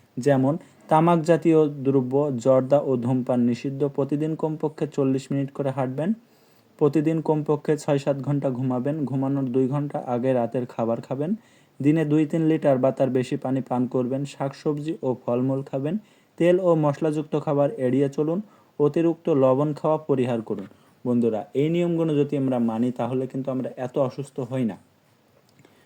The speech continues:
তো আমরা কি করি? মশলাযুক্ত খাবার খাই বা গুরুপাক খাবার খাই, আহ, আবার অনেকে সময়তে খাবার খায় না। এতে ওতে আমাদের বিভিন্ন ধরনের গ্যাস্ট্রিকে অ্যাটাক করে বা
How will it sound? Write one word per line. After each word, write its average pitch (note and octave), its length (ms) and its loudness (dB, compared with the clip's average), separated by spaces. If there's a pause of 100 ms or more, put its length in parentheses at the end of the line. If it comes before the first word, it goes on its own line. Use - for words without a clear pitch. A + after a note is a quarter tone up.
(160)
তো E3 80 4
আমরা D#3 200 4
কি D#3+ 160 0
করি? D#3+ 240 2 (560)
মশলাযুক্ত C3+ 600 0
খাবার B2+ 360 -2
খাই B2 200 -4
বা A#2+ 100 -2
গুরুপাক B2 480 -4
খাবার A#2 340 -2
খাই, A#2 300 -6 (600)
আহ, A2 280 -8
আবার A#2+ 240 2
অনেকে A#2+ 400 -2
সময়তে B2+ 480 -4
খাবার A#2+ 340 -4
খায় B2+ 180 -6
না। C3 220 -6
এতে B2+ 220 -2
ওতে D3+ 240 0
আমাদের C#3+ 360 0 (120)
বিভিন্ন C3 460 -2
ধরনের C3+ 340 -2
গ্যাস্ট্রিকে C3 640 -4
অ্যাটাক A#2 340 -4
করে - 260 -10 (100)
বা A2 140 -6